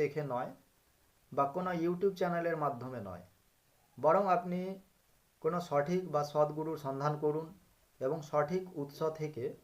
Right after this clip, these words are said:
সেই সাধনা সম্পর্কে আগে জানুন, বিস্তারিত আগে শিখুন, তারপরে সেই সাধনা করুন। কারণ ভুলভাবে সাধনা করলে কল্যাণের বদলে আপনার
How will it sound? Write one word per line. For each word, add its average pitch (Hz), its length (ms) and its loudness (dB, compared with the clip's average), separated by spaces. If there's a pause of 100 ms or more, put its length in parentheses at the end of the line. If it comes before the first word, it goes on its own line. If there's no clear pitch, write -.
(380)
সেই 147 120 2 (100)
সাধনা 165 440 2 (120)
সম্পর্কে 160 500 -2 (100)
আগে 139 160 0 (120)
জানুন, 147 300 0 (800)
বিস্তারিত 175 580 0 (140)
আগে 143 160 2 (100)
শিখুন, 156 340 -6 (260)
তারপরে 139 400 2 (100)
সেই 147 140 -6
সাধনা 135 340 -4 (100)
করুন। 110 260 -6 (840)
কারণ 139 220 4 (140)
ভুলভাবে 170 460 0 (100)
সাধনা 156 300 2 (120)
করলে 139 300 -2 (720)
কল্যাণের 165 560 4
বদলে 156 280 4 (100)
আপনার 139 240 0